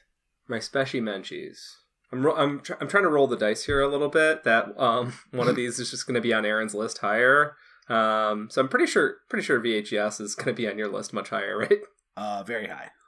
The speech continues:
Speaker 1: Uh, so yeah, uh, V H S is not one of my special menchies. I would never put it in such a category. Um, my, uh, other special menchie that I know is, I'm pretty sure is not on Aaron's list, is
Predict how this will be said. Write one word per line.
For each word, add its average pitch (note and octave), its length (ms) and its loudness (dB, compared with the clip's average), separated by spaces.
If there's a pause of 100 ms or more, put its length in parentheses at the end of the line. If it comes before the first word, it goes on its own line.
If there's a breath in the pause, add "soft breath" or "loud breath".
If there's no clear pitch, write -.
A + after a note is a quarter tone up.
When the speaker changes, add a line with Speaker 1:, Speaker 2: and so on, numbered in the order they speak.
(580 loud breath)
Speaker 1:
Uh, C3+ 220 8
so G#3 120 0
yeah, D3 300 6
uh, D3+ 100 6
V A3+ 140 4
H A3+ 140 4
S E3+ 180 4
is C3 60 -10
not A#2+ 280 4
one G#2+ 140 0
of G2+ 60 -8
my G2 100 -6
special G2+ 340 -4
menchies. G#2+ 440 -4
I G#2+ 80 0
would G#2 100 -8
never G#2 260 -4
put G#2+ 140 -6
it - 80 -4
in A2 80 -12
such G#2 200 -8
a - 20 -20
category. G#2+ 580 -2 (420 loud breath)
Um, F#3 420 8
my, E3 440 8
uh, D3 460 8
other G#3 240 6
special C#3 340 4
menchie A#2+ 340 0
that A#2 120 2
I A2+ 80 0
know A2+ 180 0
is, G#2+ 180 -4
I'm C#3 120 -2
pretty G#3+ 240 0
sure A2+ 100 0
is G#2+ 80 -4
not G2+ 160 -4
on G2+ 80 -4
Aaron's G2+ 280 -6
list, G#2+ 300 -4
is A2 280 -4